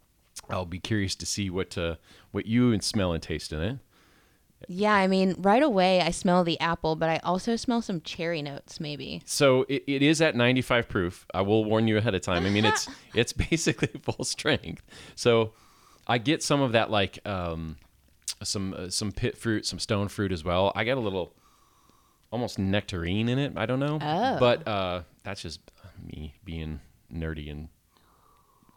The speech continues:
Speaker 1: mm.
Speaker 2: It's smooth, though.
Speaker 1: It was aged in rye whiskey casks.
Speaker 2: Yep.
Speaker 1: So you're gonna get some of that, that rye fla-, yeah, ninety, it doesn't drink like ninety-five percent.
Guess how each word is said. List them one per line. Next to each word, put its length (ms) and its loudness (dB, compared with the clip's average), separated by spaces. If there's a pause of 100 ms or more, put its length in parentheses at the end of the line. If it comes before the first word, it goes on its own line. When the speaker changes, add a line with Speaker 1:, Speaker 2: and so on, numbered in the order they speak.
(1000)
Speaker 1:
mm. 300 -6 (1500)
Speaker 2:
It's 160 -10
smooth, 440 -2
though. 320 -8 (440)
Speaker 1:
It 140 4
was 240 0
aged 380 0
in 180 -2
rye 280 0
whiskey 340 -4
casks. 500 -10 (140)
Speaker 2:
Yep. 200 -6
Speaker 1:
So 100 -6
you're 100 -2
gonna 160 -2
get 280 -2
some 200 -2
of 140 -4
that, 320 0 (840)
that 180 -8
rye 260 -2
fla-, 180 -6
yeah, 200 0
ninety, 280 -2
it 60 -6
doesn't 260 -2
drink 220 -10
like 140 -10
ninety-five 400 -12
percent. 300 -14